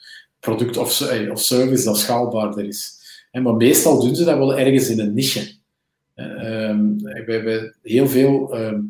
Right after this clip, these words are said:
ja, start-, eh, de, de Gemsotech bijvoorbeeld, die mannen, eh, dat is een start-up die, ehm, eh, die een, die een digitaal systeem hebben voor operatoren.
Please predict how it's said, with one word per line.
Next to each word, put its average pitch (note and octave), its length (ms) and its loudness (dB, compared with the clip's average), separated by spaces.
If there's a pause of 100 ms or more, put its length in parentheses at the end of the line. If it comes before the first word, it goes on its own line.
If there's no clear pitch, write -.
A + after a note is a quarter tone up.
(340)
ja, - 240 -6
start-, A#2+ 420 -2
eh, C3+ 160 -4 (480)
de, C3 320 -12
de B2+ 100 -4
Gemsotech A#2 640 -2
bijvoorbeeld, - 480 -4
die A#2 100 -6
mannen, A#2+ 280 -6 (480)
eh, G#2+ 420 -8
dat A#2+ 120 -6
is - 80 -10
een A2 80 -6
start-up A#2 540 -4
die, A2+ 260 -2
ehm, A2 320 0 (380)
eh, G#2+ 540 -2
die A2 180 -4
een, G#2+ 320 -6
die A2+ 140 -8
een G#2+ 100 -2
digitaal A#2 440 0
systeem A#2 460 -2
hebben B2+ 180 -2
voor A#2+ 120 -2
operatoren. A2+ 720 -2